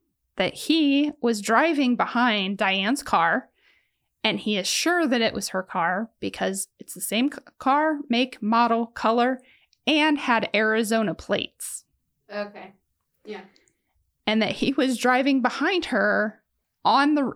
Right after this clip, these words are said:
Speaker 1: on the road where the shooting took place, but down further,
Speaker 2: Mm-hmm.
Speaker 1: and that he says, despite the fact that she says she drove like a lunatic to the hospital,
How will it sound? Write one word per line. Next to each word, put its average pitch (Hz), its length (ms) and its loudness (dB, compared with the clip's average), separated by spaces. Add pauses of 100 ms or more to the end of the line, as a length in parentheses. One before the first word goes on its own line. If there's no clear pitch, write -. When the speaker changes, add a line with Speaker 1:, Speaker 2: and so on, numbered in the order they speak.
(120)
Speaker 1:
on 233 200 4
the 302 80 2
road 277 280 2
where 254 140 2
the 233 100 2
shooting 269 380 0
took - 260 -6
place, 202 840 -4 (340)
but 208 180 -2
down 247 360 2
further, 190 680 -2
Speaker 2:
Mm-hmm. 233 220 -20 (380)
Speaker 1:
and 233 180 2
that 226 200 0
he 339 220 -2
says, 233 540 0
despite 247 420 -4
the 240 60 -14
fact 240 240 -4
that 233 120 -10
she 285 160 -2
says 214 220 -4
she - 140 -6
drove 226 300 0
like 226 220 -2
a 175 60 -2
lunatic 247 580 0
to - 100 -14
the - 60 -6
hospital, 220 880 -2